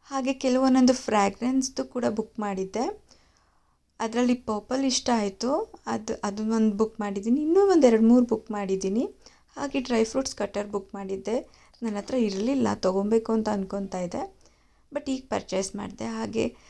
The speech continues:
ಆ, ಫ್ರಿಡ್ಜ್ಗೆ ಕೆಲವೊಂದೊಂದು ಸ್ಟೋರೇಜ್ ಬಾಕ್ಸ್ ಬೇಕಾಗಿತ್ತು. ನಾನು ಮೊದಲೇ ಒಂದು ಸಿಕ್ಸ್,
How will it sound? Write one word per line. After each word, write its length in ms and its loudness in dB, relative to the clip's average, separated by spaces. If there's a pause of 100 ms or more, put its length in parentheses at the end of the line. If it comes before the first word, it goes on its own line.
(260)
ಆ, 120 -8
ಫ್ರಿಡ್ಜ್ಗೆ 520 -6
ಕೆಲವೊಂದೊಂದು 680 4
ಸ್ಟೋರೇಜ್ 600 4
ಬಾಕ್ಸ್ 280 0
ಬೇಕಾಗಿತ್ತು. 540 -4
ನಾನು 200 2
ಮೊದಲೇ 600 4
ಒಂದು 340 6
ಸಿಕ್ಸ್, 420 -6